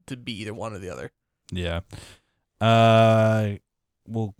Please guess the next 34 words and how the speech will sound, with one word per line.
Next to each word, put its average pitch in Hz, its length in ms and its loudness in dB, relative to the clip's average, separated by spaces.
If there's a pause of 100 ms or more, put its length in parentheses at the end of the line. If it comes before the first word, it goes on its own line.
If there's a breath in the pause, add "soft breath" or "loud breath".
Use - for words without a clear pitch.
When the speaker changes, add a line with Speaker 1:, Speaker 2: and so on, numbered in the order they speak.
Speaker 2:
finish 120 320 0
it 117 60 0
off 117 220 4
here 117 160 2
with 110 200 2
Monday 110 300 2
Night 110 180 2
Football. 110 640 4
The 107 120 2
Rams 107 560 2
taking 110 320 -2
on 110 200 2
the 104 80 0
forty-niners. 95 1300 -2 (760)
Um, 85 800 -4 (580)
hopefully 117 300 0
we'll 92 140 2
have 87 100 -2
a 87 60 -6
good 90 240 -6
game 90 320 -6
on 87 120 -6
Monday 85 220 -6
Night 82 160 -8
Football. 92 480 -4 (480)
This - 160 -10
last 107 280 -2
Thursday 107 280 0
night 87 160 -6
game 85 300 -6
was 80 420 -10 (960)
not 87 460 -10
good. 85 400 -8 (140)
Um, 95 520 -4